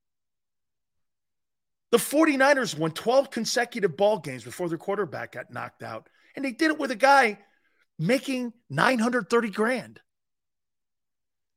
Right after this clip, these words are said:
So you want to pay a guy. So get this. Guess what Purdy did? Purdy got to the N F C title game, making nine hundred grand, and he beat a guy making forty-two grand,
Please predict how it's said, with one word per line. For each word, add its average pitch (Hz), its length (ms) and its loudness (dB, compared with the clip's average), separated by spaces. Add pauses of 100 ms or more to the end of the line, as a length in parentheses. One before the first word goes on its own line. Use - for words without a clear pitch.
(320)
So 233 120 -2
you 220 160 0
want 311 140 4
to 302 40 4
pay 254 200 6
a 208 80 2
guy. 156 440 6 (1000)
So 294 200 2 (120)
get 311 180 0
this. 277 280 0 (160)
Guess 370 220 -2
what 392 160 0
Purdy 240 300 2
did? 127 300 -10 (1400)
Purdy 302 200 6
got 370 220 0
to 240 80 -6
the 175 140 0
N 170 100 -2
F 202 80 -2
C 165 140 -6
title 156 360 -2
game, 113 320 -14 (420)
making 151 240 -8
nine 202 240 -4
hundred 226 280 -6
grand, 135 360 -8 (280)
and 175 100 -4
he 196 60 -4
beat 254 260 -8
a 240 60 -4
guy 180 220 2
making 175 260 -4
forty-two 208 560 -4
grand, 120 400 -10